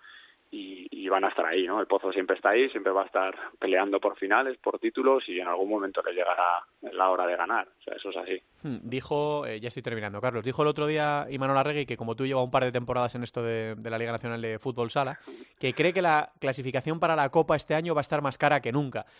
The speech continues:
Speaker 2: Recordemos una Copa muy apetecible en Málaga en, en el mes de marzo. Bueno, solo hay que ver la clasificación. De momento, por ejemplo, Palma tiene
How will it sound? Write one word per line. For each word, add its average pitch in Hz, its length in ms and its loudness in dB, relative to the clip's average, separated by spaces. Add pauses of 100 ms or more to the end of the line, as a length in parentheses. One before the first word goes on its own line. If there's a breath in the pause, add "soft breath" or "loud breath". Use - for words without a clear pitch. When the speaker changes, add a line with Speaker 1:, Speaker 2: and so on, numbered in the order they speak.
(180 soft breath)
Speaker 2:
Recordemos 127 380 -4
una 135 160 -2
Copa 123 420 0
muy 120 160 -6
apetecible 123 540 -4
en 127 60 -6
Málaga 139 420 -2
en, 110 300 -12
en 110 140 -10
el 110 100 -8
mes 120 140 -2
de 123 80 0
marzo. 147 320 -2 (240 loud breath)
Bueno, 160 160 0
solo 147 160 0
hay 156 60 0
que 151 80 2
ver 143 100 2
la 123 80 0
clasificación. 117 460 -4
De 147 60 -4
momento, 131 240 -2
por 135 100 -2
ejemplo, 131 280 -2
Palma 135 300 2
tiene 123 320 -4